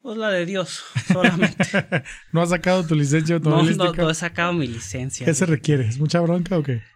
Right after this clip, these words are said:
Speaker 1: Pues yo creo que yo, la verdad, te mentiría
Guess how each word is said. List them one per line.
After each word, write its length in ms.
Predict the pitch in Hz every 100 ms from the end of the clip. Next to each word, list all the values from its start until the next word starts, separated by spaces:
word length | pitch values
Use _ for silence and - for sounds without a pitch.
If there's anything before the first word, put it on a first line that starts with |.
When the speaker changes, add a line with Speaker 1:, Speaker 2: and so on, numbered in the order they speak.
| _
Speaker 1:
Pues 160 | 139 139
yo 160 | 156
creo 160 | 156 196
que 760 | 208 190 139 127 127 123 127 127 _ - 143 - - _ _ -
yo, 180 | 139 143
la 160 | 147 143
verdad, 240 | 135 143 170 165 147 - _ _ _ _ _ - -
te 120 | 131
mentiría 760 | 135 127 123 127 147 202 247